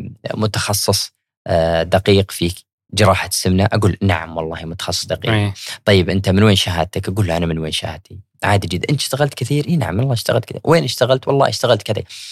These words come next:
Speaker 1: ما هو عيب إن المريض يسأل، أبدًا ما هو عيب. ليه؟ هذا يعني لمصلحة المريض أولًا،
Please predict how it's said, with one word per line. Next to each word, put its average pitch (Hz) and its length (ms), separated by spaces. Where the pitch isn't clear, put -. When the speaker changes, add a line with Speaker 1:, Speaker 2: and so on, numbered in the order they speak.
Speaker 1:
ما 147 100
هو 151 260
عيب 139 400
إن 127 160
المريض 117 500
يسأل، 117 420
أبدًا 143 380
ما 123 220
هو 98 220
عيب. 82 180
ليه؟ 135 380
هذا 147 540
يعني 101 720
لمصلحة 117 560
المريض 92 420
أولًا، 82 360